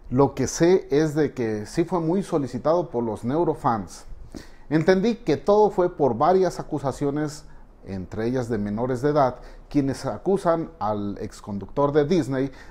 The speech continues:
de conducta indebida, incluso con menores de edad, de pedirles fotos íntimas, maltrato psicológico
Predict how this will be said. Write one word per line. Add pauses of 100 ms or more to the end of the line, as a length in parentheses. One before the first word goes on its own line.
de
conducta
indebida,
incluso
con
menores
de
edad, (360)
de
pedirles
fotos
íntimas,
maltrato
psicológico